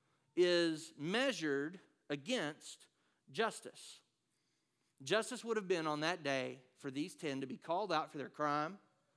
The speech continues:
and be thrown into prison. So Joseph simply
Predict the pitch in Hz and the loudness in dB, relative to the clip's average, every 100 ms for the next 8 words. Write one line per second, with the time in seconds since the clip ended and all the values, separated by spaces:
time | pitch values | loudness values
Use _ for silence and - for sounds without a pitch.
0 | _ _ _ _ _ - 139 147 147 143 | _ _ _ _ _ -8 -4 -4 -2 0
1 | 139 139 135 - 143 117 113 - _ _ | 0 0 -4 -2 -4 -4 -12 -18 _ _
2 | _ _ _ _ _ _ _ _ _ - | _ _ _ _ _ _ _ _ _ -2
3 | 175 170 165 - 120 156 247 - 139 117 | 4 4 4 -4 -2 2 2 2 -6 -6
4 | - 226 269 233 233 220 214 | -4 0 0 0 0 2 0